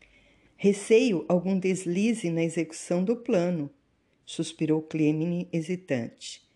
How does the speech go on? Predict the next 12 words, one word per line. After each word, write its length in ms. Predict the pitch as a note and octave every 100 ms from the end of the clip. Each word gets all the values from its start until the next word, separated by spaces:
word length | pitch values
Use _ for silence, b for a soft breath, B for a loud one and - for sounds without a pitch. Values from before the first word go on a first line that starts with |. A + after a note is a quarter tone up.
| _
"Se 160 | - D#3
Valeriano 640 | D3+ D#3+ F3 G3+ G#3 A#3+
descobre, 680 | A3+ G3 - - E3 E3 D#3+
pagarei 540 | D#3 - D#3+ E3+ E3 E3+
muito 380 | F3 A3+ A#3
caro." 460 | C4 - C#3 C3 - _ _ _ _ b b b b b b b
"Não 220 | F#3+ A3+ C#4+
vaciles", 960 | C#4+ C#4 - G#3 D#3 C#3+ C3+ - - _ _ _ _ _ _
determinou 580 | E3 E3 D#3+ D#3+ D#3+ D#3
a 60 | D#3
companheira 640 | D#3 D3+ D3+ C#3+ D3 D3+
autoritária. 880 | D#3 - D3 D#3 D#3 A#2+ A2+ A#2